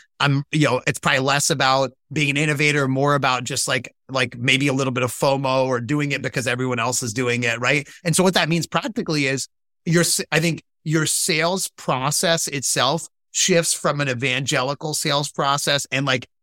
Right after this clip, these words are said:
let me show you the product and demo to a little bit more of a value-based sales process, right? That might, might be where you start doing, like, R O I models of, like, the value, value of buying your software,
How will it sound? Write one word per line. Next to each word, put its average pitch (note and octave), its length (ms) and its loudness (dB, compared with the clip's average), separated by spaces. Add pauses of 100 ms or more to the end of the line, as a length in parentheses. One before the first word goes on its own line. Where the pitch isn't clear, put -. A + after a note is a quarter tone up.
let D#3 120 2
me F#3 60 4
show F#3 160 2
you F3+ 80 2
the D3 100 -2
product E3 500 -2
and C#3 100 -6
demo C#3+ 260 0
to F#3+ 120 0
a - 20 4
little B3 220 2
bit F4+ 120 -2
more A3 120 2
of F3+ 80 2
a C#3+ 80 2
value-based A#2 640 -2
sales G#2+ 260 -6
process, G2+ 420 -8
right? D3 140 2
That D3 140 2
might, D3+ 260 0 (200)
might E3+ 220 4
be E3 120 4
where D#3+ 120 4
you D3+ 100 2
start C#3+ 240 0
doing, C#3+ 240 -2
like, B2+ 300 -2 (300)
R D#3 180 4
O D3+ 80 4
I C#3+ 160 4
models C3+ 500 2
of, B2 120 -4
like, A#2+ 140 -6
the A#2+ 80 -4
value, B2 440 -2
value B2+ 400 2
of G#2+ 80 -6
buying A2+ 240 -2
your G#2+ 100 -10
software, C#3+ 960 2